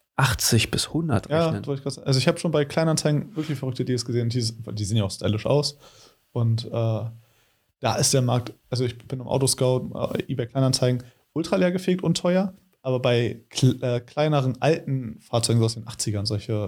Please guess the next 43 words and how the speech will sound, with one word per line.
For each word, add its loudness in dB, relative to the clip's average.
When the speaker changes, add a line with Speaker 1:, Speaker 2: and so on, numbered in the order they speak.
Speaker 2:
äh, -2
Mercedes -2
Sprinter, -2
da, 2
die, -10
momentan, 0
die 0
sind -6
leicht 2
am 4
Sinken. 0
Also, -8
das 2
sind 4
dann 4
die 0
alten, 2
diese, -4
da 0
kriegst 0
du 2
schon 0
für -2
ein -6
paar -2
Tausend 2
ein. 2
Speaker 1:
Zwölftausendfünfhundert 0
hab 6
ich -2
einen. -2
Speaker 2:
Ja, 0
Speaker 1:
Ja. -2
Speaker 2:
und, -4
äh, -8
aber 2
dann 2
natürlich 2
fängt -2
das -8
Ausbauen -6
an. 2
Was, 4